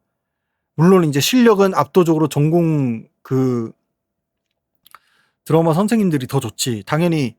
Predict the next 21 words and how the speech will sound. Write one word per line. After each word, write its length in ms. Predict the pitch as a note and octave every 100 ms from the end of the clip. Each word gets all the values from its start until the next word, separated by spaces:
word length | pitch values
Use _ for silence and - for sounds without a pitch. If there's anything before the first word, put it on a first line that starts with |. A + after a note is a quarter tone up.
| _
비빌 260 | E3 E3 F#3+
수가 180 | F#3+
없지, 240 | D3+ A#2+ C#3
거기에는. 500 | A2 A#2+ A#2 G#2 G#2
취미가 360 | - A3+ A3 C#3
어떻게 220 | A#2+ B2
전공을 420 | B2 B2+ B2+ B2+
이겨. 300 | G2 G#2+ G#2 _ _ _
모든 260 | - D#3 E3
분야도 260 | D#3 C3+
마찬가지지만. 600 | A#2 G#2+ B2 G2+ G2 A2
근데 400 | G#2 D3 E3+ E3 -
장비는 580 | - C3+ C3+ D3 D#3 D#3 _ _ _ _
취미가 400 | - G3+ F#3+ D#3+
더 80 | A#2+
좋아. 360 | - - F#2+ - _ _ _ _ _ _ _ _ _ _ _ _
그러니까 220 | - C#3
우스갯소리를 560 | C3 - G#3+ A3 F3 E3
하는 220 | F#3+ G#3
거야. 260 | B2+ G#2+ A2+
그래서 420 | C3 C3+ D3 A#2+